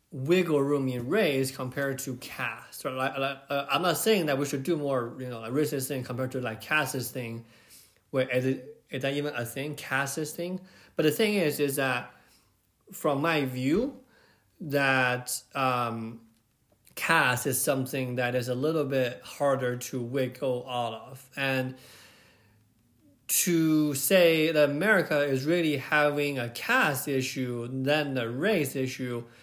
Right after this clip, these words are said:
that makes a lot of sense to me because we are, we are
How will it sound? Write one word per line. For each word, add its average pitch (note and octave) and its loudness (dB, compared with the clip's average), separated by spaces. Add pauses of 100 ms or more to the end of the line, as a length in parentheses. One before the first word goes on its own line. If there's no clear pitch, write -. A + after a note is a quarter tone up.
(300)
that D3 2
makes C#3+ -2
a C#3+ -6
lot B2+ 2
of A#2+ -4
sense A#2+ -4
to C3 -10
me A#2+ -10
because C3+ 0 (720)
we C#3 -2
are, B2+ 0 (640)
we D3+ 0
are C3 0